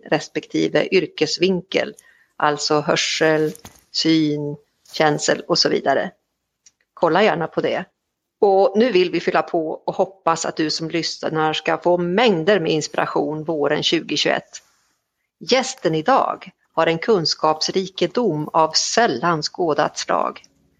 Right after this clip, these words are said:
Det här poddavsnittet handlar om jord sett ur en unik och spännande synvinkel.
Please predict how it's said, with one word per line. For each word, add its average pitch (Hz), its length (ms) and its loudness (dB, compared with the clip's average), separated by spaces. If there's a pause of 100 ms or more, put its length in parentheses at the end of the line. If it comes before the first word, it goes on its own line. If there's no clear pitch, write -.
(400)
Det 175 80 -4
här 285 240 2
poddavsnittet - 920 -4 (100)
handlar 151 560 0
om 165 220 0
jord 190 580 -2 (520)
sett - 400 -2
ur 151 180 2
en 139 260 2
unik 170 680 0
och 165 120 0
spännande 139 600 0
synvinkel. - 840 -4